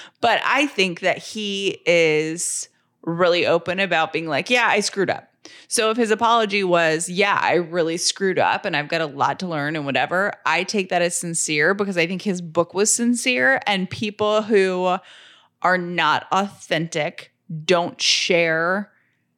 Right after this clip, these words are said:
their yikes moments with the world. Like, his book wasn't a big, "I'm awesome, look at me" book. It was,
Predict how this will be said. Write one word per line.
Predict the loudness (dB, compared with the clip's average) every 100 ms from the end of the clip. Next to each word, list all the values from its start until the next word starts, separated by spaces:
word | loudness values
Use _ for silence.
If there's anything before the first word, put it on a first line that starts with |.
| _ _ _ _ _
their | -6 0 2 4 4 2 0 -4 -10 _ _ _ _ _ -10
yikes | -2 0 0 -2 -4 -2
moments | 0 0 0 -2 -2 -4 -4
with | -4 -2 0 0 -2
the | -2
world. | 0 2 2 2 0
Like, | -4
his | -4 0 0 -2
book | -2 0 0 0
wasn't | -2 0 -2
a | -4
big, | 0 4 4 2 -6 -8 -2
"I'm | 0 -2 -2
awesome, | 0 0 -2 -6 -4
look | -4
at | -4
me" | -4 -4
book. | 2 2 2 0 -2
It | 0 2
was, | 2 2 0 -2